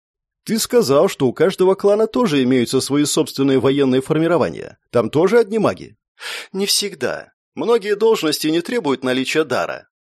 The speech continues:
писари, обслуживающий персонал, а вот офицерский состав и ударные отряды полностью комплектуются из одаренных, по-другому никак. Но не все кланы имеют вооруженные силы, достойные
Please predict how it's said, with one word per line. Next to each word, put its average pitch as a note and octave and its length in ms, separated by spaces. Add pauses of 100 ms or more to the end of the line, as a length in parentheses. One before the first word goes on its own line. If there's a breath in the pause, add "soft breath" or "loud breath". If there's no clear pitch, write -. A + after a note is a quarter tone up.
писари, E3 560
обслуживающий F#3+ 720
персонал, D3 640 (400 loud breath)
а A#2 180
вот A#2+ 220
офицерский D#3 580
состав C3 480
и A#2+ 40
ударные A#2 440
отряды A2 380
полностью F3 500
комплектуются B2+ 680
из B2+ 100
одаренных, D3+ 720
по-другому C3 480
никак. D3+ 460 (340)
Но A#2 400
не C3 180
все C#3+ 220
кланы E3 380
имеют A#2+ 320
вооруженные C3 640
силы, D3 340
достойные B2 640